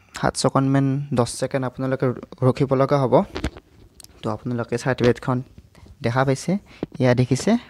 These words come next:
মোৰ নামত চাৰ্টিফিকেটখন আহি গ'ল। তো, এয়া চাওক, ডাটা এণ্ট্ৰি চাৰ্টিফিকেট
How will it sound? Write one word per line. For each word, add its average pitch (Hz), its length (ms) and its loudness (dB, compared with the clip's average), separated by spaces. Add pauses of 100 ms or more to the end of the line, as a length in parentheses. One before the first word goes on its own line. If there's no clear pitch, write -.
(160)
মোৰ 120 140 6 (100)
নামত 123 240 6 (360)
চাৰ্টিফিকেটখন 123 580 4
আহি 117 160 6
গ'ল। 190 120 8 (680)
তো, - 120 6
এয়া 131 180 8 (100)
চাওক, 190 160 6 (140)
ডাটা 123 300 4
এণ্ট্ৰি 123 220 2 (140)
চাৰ্টিফিকেট 123 460 4